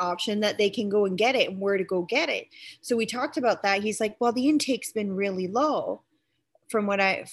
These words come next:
last I heard." I said, "Yeah, because no one even knows how to get it." I said, "I'm not even sure my husband does, and he's a doctor." So, <laughs> so, so it's stuff like that we addressed. And then, uh,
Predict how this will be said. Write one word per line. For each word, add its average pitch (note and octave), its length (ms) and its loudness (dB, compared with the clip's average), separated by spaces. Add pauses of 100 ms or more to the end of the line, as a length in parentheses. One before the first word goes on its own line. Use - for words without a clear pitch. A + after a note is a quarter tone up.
(160)
last G3 400 0
I F3 240 -2
heard." C#4 380 0
I F#3+ 100 -2
said, G#3+ 260 -2
"Yeah, F4+ 300 2
because A3+ 320 0
no B3 200 2
one C4 220 2
even B3 320 -4
knows A#3 560 2
how A#3 140 -2
to G#3 100 0
get B3 260 2
it." A3+ 180 2
I A#3 80 4
said, A3+ 220 4
"I'm B3 120 4
not C#4+ 160 4
even A#3 180 0
sure C4 220 0
my B3 160 2
husband D4+ 500 4
does, F3 280 4
and G3+ 120 -2
he's G#3 240 -4
a F#3+ 60 -2
doctor." - 560 -4 (320)
So, C#4+ 260 6 (420)
<laughs> - 400 -10
so, B3+ 340 10
so A#3+ 220 8
it's A#3 200 8
stuff B3+ 340 2
like A#3+ 160 2
that G3 240 2
we G3+ 160 0
addressed. F#3 600 -2 (420)
And G#3+ 180 0
then, G3 400 4
uh, G3 240 -2